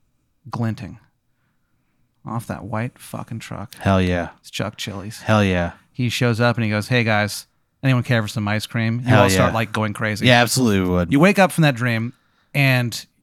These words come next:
Speaker 1: you kinda, like, you know, go about with your life, uh, go to your job, tell your jokes and stuff, but you can't stop thinking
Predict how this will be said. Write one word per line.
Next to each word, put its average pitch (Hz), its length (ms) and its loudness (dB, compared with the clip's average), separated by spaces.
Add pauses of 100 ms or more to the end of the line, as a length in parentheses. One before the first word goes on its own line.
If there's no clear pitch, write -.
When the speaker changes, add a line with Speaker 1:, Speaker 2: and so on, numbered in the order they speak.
(720)
Speaker 1:
you 151 100 0
kinda, 208 200 6
like, 175 240 6
you 185 100 4
know, 123 200 6
go 127 160 4
about 120 240 4
with 107 100 0
your 113 100 0
life, 107 580 0
uh, 104 400 0 (500)
go 160 120 4
to 156 60 6
your 143 100 6
job, 147 560 6 (520)
tell 147 160 4
your 127 100 2
jokes 127 320 2
and 113 80 -4
stuff, 113 340 0
but 131 160 -2
you 139 80 0
can't 208 440 0
stop 156 420 2
thinking 113 760 -4